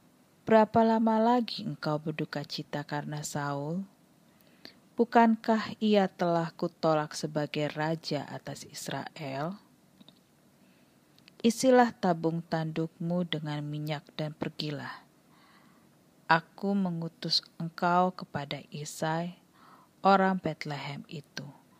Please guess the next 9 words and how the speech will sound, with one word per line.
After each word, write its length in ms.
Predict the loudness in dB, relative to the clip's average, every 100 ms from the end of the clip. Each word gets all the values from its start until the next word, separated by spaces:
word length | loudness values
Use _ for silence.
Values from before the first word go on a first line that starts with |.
| _ -20 -20 _
sebab 640 | -12 -4 -2 0 2 2 0
di 160 | -8 -8
antara 560 | -8 -6 0 2 2 0
anak-anaknya 1300 | -2 -2 -4 -4 -6 -4 -6 -8 -10 -4 -2 -4 -8 _ _ _ -4
telah 320 | 0 0 -2 -6
kupilih 560 | -10 -8 -2 0 2 0
seorang 800 | -2 -8 -6 -4 -2 -2 -2 -2
raja 480 | -4 -4 -2 -4
bagiku." 800 | -2 -4 -6 -8 -12 _ -12 -12